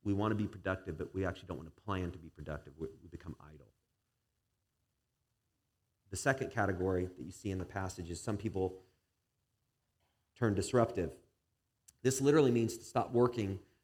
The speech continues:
with others and withdraw. So you're, you're no longer with a group who's bearing responsibility. You're, you're doing your own thing.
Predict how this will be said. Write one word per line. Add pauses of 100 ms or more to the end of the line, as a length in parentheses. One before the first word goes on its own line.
(160)
with
others
and (100)
withdraw.
So
you're,
you're
no
longer
with
a
group (320)
who's
bearing
responsibility.
You're,
you're
doing
your
own
thing.